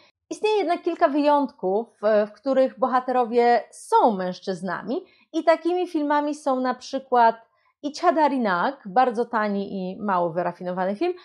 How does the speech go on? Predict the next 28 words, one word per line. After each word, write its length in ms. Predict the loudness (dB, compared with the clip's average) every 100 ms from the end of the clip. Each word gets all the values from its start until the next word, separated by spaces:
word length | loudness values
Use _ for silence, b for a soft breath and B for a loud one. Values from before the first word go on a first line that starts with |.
| B B
a 100 | 2
także 400 | 2 2 0 0
na 140 | -2
przykład 500 | -4 -10 0 2 2 -4 _
Nigahe, 720 | -2 2 4 4 2 -2 -2 -10
czyli 240 | -10 -10
Spojrzenia 800 | -10 -2 -2 0 0 0 -2 -6 -12 b b
z 60 | _
tysiąc 360 | -8 -4 -2 -2
dziewięćset 420 | -4 -4 -6 -8
osiemdziesiątego 600 | -6 -8 -6 -6 -4 -4
dziewiątego 440 | -4 -4 -4 0
roku 360 | 2 4 2 0 B B 2
w 40 |
reżyserii 840 | 4 4 0 -4 -2 0 -2 -6 -10 _
Harmesia 520 | -2 0 0 0 -2
Malhotry, 760 | 0 -2 2 2 2 -2 -2 -2 B
w 80 | _
którym 240 | -4 -2
wprawdzie 400 | -2 0 0 0
wystąpili 600 | -4 -4 -2 -2 -2 -6
znani 260 | -2 -2 -2
aktorzy, 360 | -2 -2 -2 -4 B B
ale 240 | -2 0 0
który 420 | -2 -2 0 0
nie 280 | -2 -4 -6 b _
odniósł 540 | 0 0 -2 -8 -10 -10
sukcesu. 640 | -10 -4 -2 -2 -6